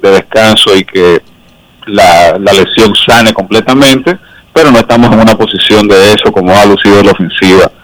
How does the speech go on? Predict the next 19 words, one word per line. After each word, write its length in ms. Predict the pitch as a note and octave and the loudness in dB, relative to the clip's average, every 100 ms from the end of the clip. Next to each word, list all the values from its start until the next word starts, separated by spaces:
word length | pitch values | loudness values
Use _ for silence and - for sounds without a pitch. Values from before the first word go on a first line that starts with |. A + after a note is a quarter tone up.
| - _ F#2 | -20 _ -4
en 120 | F2+ | -2
estos 320 | F#2 E2+ G2+ | 0 0 2
días. 200 | A#2+ F#2+ | 2 2
Pero 140 | G#2+ A2+ | 2 2
lo 60 | |
importante 420 | A#2 A2+ A#2 C3 D3 | 2 2 0 -2 -2
es 60 | |
que 120 | C#3 B2+ | 0 0
Hanley 280 | B2 B2+ | 2 2
se 120 | A#2 A2 | 0 0
sienta 260 | A2+ G#2+ | 0 2
bien, 260 | G#2 D3+ C3+ | 2 2 2
Hanley 220 | G#2 G#2+ | 0 0
quiere 220 | A2 G#2+ | 0 -2
jugar, 480 | G2 F#2+ C3+ D#3 - _ - | 0 0 2 2 0 _ -4
eh, 220 | G2+ F#2+ G#2+ | 0 0 0
él 220 | A2 A2 - | -2 -2 -8
incluso 460 | G2 A#2+ C3+ A#2 F#2 | -6 -2 0 0 0
forzó, 520 | A2+ G2+ - - C3 | 0 0 0 -2 -2